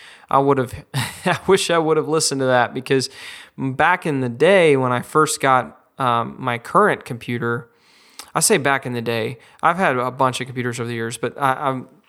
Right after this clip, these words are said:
my current models, I have a, a two thousand fourteen MacBook Pro as my portable system, and then I have a two thousand fifteen five K Retina iMac as my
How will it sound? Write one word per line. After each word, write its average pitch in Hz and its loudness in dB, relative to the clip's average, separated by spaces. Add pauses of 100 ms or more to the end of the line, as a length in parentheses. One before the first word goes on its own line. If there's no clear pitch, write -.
(140)
my 135 -4
current 185 2
models, 120 0
I 127 0
have 131 0
a, 117 -2 (200)
a 139 -10
two 165 -6
thousand 151 2
fourteen 135 -4
MacBook 131 -4
Pro 143 2 (380)
as 123 -8
my 120 -2
portable 151 2
system, 175 -4
and 127 -8
then 127 -4
I 127 0
have 127 -2
a 117 -8
two 143 -6
thousand 135 0
fifteen 127 -8 (320)
five 135 0
K 127 -2
Retina 120 -2
iMac 120 -4 (360)
as 123 -2
my 117 -2